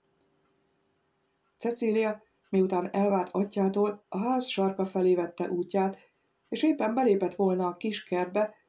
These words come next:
amikor beleütközött Álvaro lovakba.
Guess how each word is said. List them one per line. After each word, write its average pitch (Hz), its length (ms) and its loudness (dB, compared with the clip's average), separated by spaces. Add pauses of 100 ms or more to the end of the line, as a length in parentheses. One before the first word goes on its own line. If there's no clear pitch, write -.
(260)
amikor 254 460 0
beleütközött 190 680 0
Álvaro 170 440 -4
lovakba. 160 580 -4